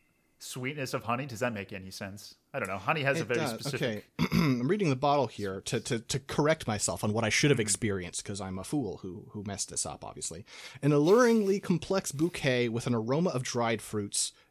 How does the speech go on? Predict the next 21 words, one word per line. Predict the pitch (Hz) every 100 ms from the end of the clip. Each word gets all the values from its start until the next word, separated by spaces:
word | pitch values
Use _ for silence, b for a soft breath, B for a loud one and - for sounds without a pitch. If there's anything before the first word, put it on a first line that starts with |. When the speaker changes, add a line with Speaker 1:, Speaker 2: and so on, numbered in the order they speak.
| -
Speaker 2:
toasted | - 170 - 151 139
nuts | 117 -
with | 131 123
vanilla, | 120 101 95 95 B B B
and | 123 110
a |
delicate | 101 131 131 151 170 - _
coastal | - - 120 - - 107 -
influence. | 107 - 104 90 -
You | 120
know, | 127
I | 131
can | - 123
really | 120 135
feel | 120 - 117
that | 110 95
coastal | 110 101 95
influence | 87 87 90 82
for | - -
sure. | - 60 - _ - - - - -
Speaker 1:
Mm-hmm. | 120 98